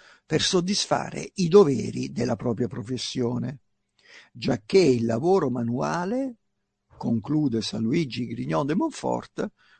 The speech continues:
non è sempre contrario alla preghiera vocale. Quindi il rosario si può recitare facendo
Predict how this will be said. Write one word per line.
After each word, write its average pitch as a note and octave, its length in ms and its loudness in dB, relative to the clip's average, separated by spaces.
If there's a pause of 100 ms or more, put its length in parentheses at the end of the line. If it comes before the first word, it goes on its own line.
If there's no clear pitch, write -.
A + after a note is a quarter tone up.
non G3 220 4
è D3 60 4
sempre A#2+ 580 2
contrario - 920 -4 (160)
alla C3 340 -6
preghiera - 560 -6
vocale. - 680 -16 (280)
Quindi C#3 300 -2
il C3 80 -4
rosario - 680 -6 (380)
si - 180 0
può D3 180 2
recitare - 840 -6 (260)
facendo - 880 -2